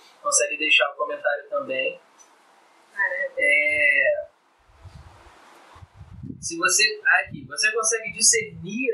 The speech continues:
Speaker 1: as ações do Espírito Santo? Deixa eu voltar de novo.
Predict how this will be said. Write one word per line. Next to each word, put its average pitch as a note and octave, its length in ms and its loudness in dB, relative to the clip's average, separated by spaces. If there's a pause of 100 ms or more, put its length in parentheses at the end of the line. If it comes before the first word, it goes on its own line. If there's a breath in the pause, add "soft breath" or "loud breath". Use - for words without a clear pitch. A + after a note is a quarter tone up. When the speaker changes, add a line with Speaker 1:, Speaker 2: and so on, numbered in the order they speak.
Speaker 1:
as A#4+ 100 -4
ações - 380 -8
do - 60 -14
Espírito - 360 -6
Santo? - 420 2 (2250 loud breath)
Deixa - 300 2 (720)
eu - 1160 -10
voltar - 440 -14
de - 140 -18
novo. - 360 -6